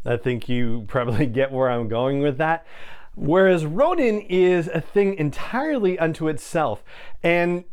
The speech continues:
you could certainly make the argument, you could make the case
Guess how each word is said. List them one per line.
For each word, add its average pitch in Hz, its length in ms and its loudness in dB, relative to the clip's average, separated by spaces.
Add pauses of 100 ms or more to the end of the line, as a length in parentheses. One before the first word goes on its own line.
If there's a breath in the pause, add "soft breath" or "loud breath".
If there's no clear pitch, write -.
you 170 140 -4
could 175 160 -4
certainly 359 360 0
make 185 420 0
the 139 640 0
argument, 127 460 0
you 120 100 -4
could 120 160 -2
make 139 300 0
the 160 80 -2
case - 560 -2